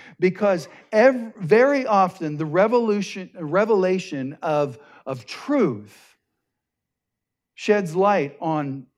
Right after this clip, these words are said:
sin that is concealed by our own twisted logic.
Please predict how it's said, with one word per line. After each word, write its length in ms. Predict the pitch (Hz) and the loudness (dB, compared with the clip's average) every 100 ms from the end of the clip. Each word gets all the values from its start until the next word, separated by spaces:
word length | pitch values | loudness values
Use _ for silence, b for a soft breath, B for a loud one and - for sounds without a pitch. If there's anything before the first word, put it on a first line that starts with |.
| _ | _
sin 760 | - - - 285 190 110 90 78 _ _ _ _ _ _ _ _ 139 | -20 -16 -14 -10 -10 -10 -14 -20 _ _ _ _ _ _ _ _ -6
that 240 | 156 165 | -2 -2
is 220 | 160 139 | -4 -8
concealed 960 | - - 139 - - 233 180 131 113 117 | -12 -10 -10 -12 -10 -6 -4 -4 -4 -8
by 240 | 135 123 | -6 -6
our 200 | 117 120 - | -6 -8 -10
own 580 | 151 160 175 180 196 185 _ _ _ _ _ _ _ _ | -10 -8 -8 -10 -10 -12 _ _ _ _ _ _ _ _
twisted 600 | - 143 151 - 160 139 | -14 -12 -12 -14 -16 -14
logic. 680 | 117 95 92 - - _ | -14 -16 -20 -20 -20 _